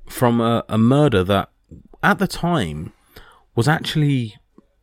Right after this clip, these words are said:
not frowned upon by the British public. Then the British public actually celebrated this murder, which I think is mental, considering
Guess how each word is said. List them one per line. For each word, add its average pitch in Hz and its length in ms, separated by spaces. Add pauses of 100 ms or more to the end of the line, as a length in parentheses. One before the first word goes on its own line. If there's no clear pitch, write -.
not 123 500
frowned 196 340
upon 90 340
by 98 120
the 101 100
British 98 540
public. 117 460
Then 117 140
the 123 140
British 302 300
public 285 440
actually 165 440
celebrated 98 1080 (460)
this 107 200
murder, 110 320
which 120 160
I 165 80
think 269 320
is 127 120
mental, 143 680
considering 113 640